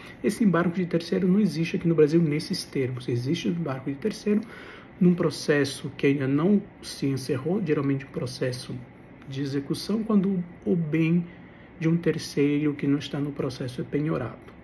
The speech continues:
Mas não nesse sentido aqui. Então, resumindo, julgamento de impugnação de apelação e de revisão ou es-, ou impugnação extraordinária. O de apelação comum, que é a nossa apelação comum do Brasil,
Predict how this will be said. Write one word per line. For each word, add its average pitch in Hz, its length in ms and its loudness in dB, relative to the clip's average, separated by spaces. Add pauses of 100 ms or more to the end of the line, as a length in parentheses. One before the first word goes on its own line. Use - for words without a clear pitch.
(500)
Mas 127 160 0
não 135 140 2
nesse 143 240 0
sentido 156 480 -4
aqui. - 240 -8
Então, 214 240 4
resumindo, 208 720 4
julgamento 160 580 2
de 135 100 0
impugnação 135 560 -2
de 131 180 0
apelação 131 800 -2 (420)
e 180 100 0
de 151 160 -2
revisão 147 680 -4 (120)
ou 160 100 0
es-, - 220 -6 (220)
ou 156 180 2
impugnação 147 500 -4
extraordinária. 139 640 -2 (360)
O 233 100 4
de 180 140 4
apelação 151 600 0
comum, 151 440 2
que - 100 -8
é 139 40 0
a 127 40 -2
nossa 131 200 -4
apelação 127 420 -2
comum 127 320 -4
do 139 100 -4
Brasil, 120 500 0